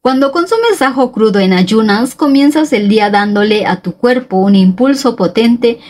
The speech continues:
que lo prepara para enfrentarse a los retos diarios. Este hábito ancestral, respaldado por la ciencia moderna, tiene la capacidad de desintoxicar el cuerpo, mejorar la circulación sanguínea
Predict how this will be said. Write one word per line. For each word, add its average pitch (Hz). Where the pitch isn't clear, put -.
que 294
lo 294
prepara 320
para 226
enfrentarse 202
a 220
los 185
retos 196
diarios. 165
Este 359
hábito 185
ancestral, 190
respaldado 294
por 220
la 190
ciencia 214
moderna, 240
tiene 381
la 302
capacidad 196
de 214
desintoxicar 196
el 190
cuerpo, 160
mejorar 180
la 311
circulación 208
sanguínea 262